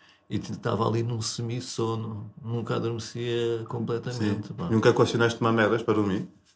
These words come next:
Speaker 1: Pá, sim, tive que tomar, a certa altura tive que, tive
Speaker 2: E é
Speaker 1: que
Speaker 2: nessa
Speaker 1: tomar.
Speaker 2: altura de insónias e de meio, hum, conflito de mente e o caneco, que vais para o Twitter,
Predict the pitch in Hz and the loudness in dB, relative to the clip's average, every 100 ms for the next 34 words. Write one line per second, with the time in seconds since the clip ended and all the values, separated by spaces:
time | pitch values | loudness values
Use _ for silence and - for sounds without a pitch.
0 | _ _ _ - 139 113 - 110 107 101 | _ _ _ -8 2 4 4 -2 -2 -6
1 | - 95 87 90 - - 87 90 101 90 | -6 -2 0 0 -4 -6 -8 -6 -2 -2
2 | 90 92 - - 95 90 131 143 151 151 | -2 -6 -8 -8 -6 2 6 8 10 10
3 | 147 117 135 131 127 127 123 113 113 104 | 8 8 8 8 6 6 6 4 4 4
4 | 107 110 117 113 - _ 113 110 104 95 | 4 4 6 4 0 _ -6 -4 -4 -6
5 | - - 113 - 113 - - 113 113 110 | -8 -4 -4 0 0 0 2 4 6 4
6 | 104 104 107 110 - - 101 120 - 117 | 0 0 0 0 -4 -2 4 6 6 4
7 | 117 113 113 110 | 6 6 6 0